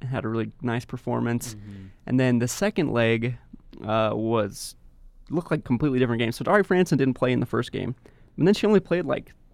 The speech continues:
Speaker 1: the first quarter, basically, 'cause she was in foul trouble. She scored the first six points of the game, had eleven points in the first quarter, and then just sat the rest of the game.
Speaker 2: Yeah.
Speaker 1: And then S U U won by thirty points.
Speaker 2: Yeah. Uh, she's such an impact player to S U U's offensive system because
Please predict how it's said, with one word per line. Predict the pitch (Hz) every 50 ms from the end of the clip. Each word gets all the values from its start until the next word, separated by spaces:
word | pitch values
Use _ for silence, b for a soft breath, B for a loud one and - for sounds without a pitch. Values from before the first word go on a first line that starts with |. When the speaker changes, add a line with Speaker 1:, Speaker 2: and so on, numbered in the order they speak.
| - -
Speaker 1:
the | 113 117
first | - - - - 151 147 - -
quarter, | - - 135 151 135 117
basically, | - 120 - - - 123 113
'cause | - - -
she | - 135
was | 127 117
in | 117 107
foul | - - 107 120 120
trouble. | - - - - - 110
She | 113 - 151
scored | - - 202 202
the | 139 135
first | - 165 156 -
six | - 156 -
points | - - 151 151 -
of |
the | - 143 139 143
game, | 143 139
had | 147 151 135
eleven | 127 127 131 135 139
points | - - 131 131 135 -
in | 131
the | 120
first | - 127 123 -
quarter, | - 127 123 120 120
and | 120
then | 113 113
just | 110 - 117 -
sat | - - 110 110 -
the | -
rest | 104 117 -
of | - 131
the | 135
game. | 143 143 151 -
Speaker 2:
Yeah. | 110 104 95 - - -
Speaker 1:
And | 151 160
then | 156
S | 107 143 - - -
U | 139
U | 139
won | 127 123 127
by | 117 104 107
thirty | - 117 117 113
points. | 110 - 110 - 101 - - b b b b b b b b - -
Speaker 2:
Yeah. | 127 113 98 92 - - -
Uh, | 156 147 - -
she's | - 143 - - 147 147 131
such | - - - 170 175 180 170 - - - - - - - - - - -
an | 135 127 -
impact | - 127 127 120 120 113 110 107 -
player | - 117 110 107 104
to | - 117
S | 110 110 104 -
U | 113 107
U's | 104 110
offensive | 104 104 - - 110 98 - 113 95
system | - - 107 98 - - 101 98
because | 98 95 - - 107 104 101 92 -